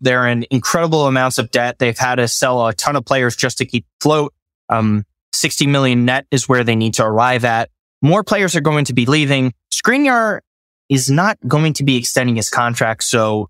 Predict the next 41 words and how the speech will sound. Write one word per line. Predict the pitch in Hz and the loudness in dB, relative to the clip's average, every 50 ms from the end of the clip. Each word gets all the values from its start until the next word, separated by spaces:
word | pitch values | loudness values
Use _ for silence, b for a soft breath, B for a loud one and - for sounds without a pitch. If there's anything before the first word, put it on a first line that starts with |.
| _ _ | _ _
they | - 117 117 113 | -2 0 0 0
will | 110 117 123 123 | 0 0 0 2
not | 151 214 269 - | 2 0 -2 -2
be | - 277 | -2 -2
selling | 254 - - - 120 123 147 160 165 | -2 -2 0 0 0 2 2 0 2
him | 170 185 196 190 | 2 2 2 2
this | 190 190 180 - - | 0 0 -2 0 0
month, | 185 190 196 180 - | 0 0 0 0 0
most | 175 185 185 - - | 0 0 0 0 -2
likely, | 175 170 - 185 | -4 -4 -4 -6
Pet. | 170 - 196 190 175 - _ _ _ _ _ - | -4 -2 -2 -4 -4 -6 _ _ _ _ _ -6
So | - - 151 147 147 147 147 - _ - | -2 0 0 0 0 -2 -4 -4 _ 0
all | 185 190 196 | 0 2 2
of | 190 190 170 | 2 2 2
those | 175 175 160 143 | 2 0 2 2
memes | 165 165 160 156 151 143 | 2 2 2 2 2 2
of | 147 139 135 | 0 2 2
Inter | 143 143 - - 139 | 0 0 2 0 -2
fans | 123 - 143 135 131 127 120 - | 0 0 0 0 0 0 0 0
making | 127 120 - 127 120 117 | 0 0 0 0 -2 0
fun | - 139 131 120 | 0 -2 0 0
of | 117 113 110 - _ _ _ _ _ _ - | -2 -2 -4 -8 _ _ _ _ _ _ 0
Milan | 131 139 139 131 131 127 123 | 0 2 2 2 2 0 0
for | 113 - 127 120 | 0 0 0 2
losing | 123 123 123 113 123 120 117 | 2 2 0 2 0 0 2
guys | 123 117 113 107 - | 2 0 0 0 0
like | 113 107 | 0 0
Hakan | - - 127 120 - 127 117 110 | 0 -2 -2 -2 -2 -2 -2 0
Çalhanoğlu, | - 120 113 117 120 131 147 156 147 135 139 139 139 139 135 135 123 | 0 0 2 2 2 2 2 0 2 2 2 2 2 2 2 0 0
Frank | - - 113 110 107 | -2 -2 -2 -2 -2
Kessie, | - 151 147 139 - - 139 127 123 | -2 -2 -2 -2 -2 0 0 2 2
and | 120 117 113 | 2 0 0
Gigio | 104 123 120 110 120 113 | 0 0 0 2 0 0
Donnarumma | 110 117 113 113 117 127 139 143 139 127 | 0 0 0 0 2 2 2 2 2 0
for | - - 123 | 0 -2 -2
free | - - 123 120 120 120 120 113 _ _ _ _ _ - | 0 0 0 2 2 0 -2 -4 _ _ _ _ _ -4
have | 110 113 | -2 0
now | 113 113 113 | 2 0 2
backfired | 113 147 151 156 143 - 151 131 123 123 120 117 | 0 0 -2 -2 -2 -2 0 0 2 2 2 2
on | 117 113 110 110 | 2 2 2 2
them. | 113 113 113 113 113 | 2 2 2 0 -4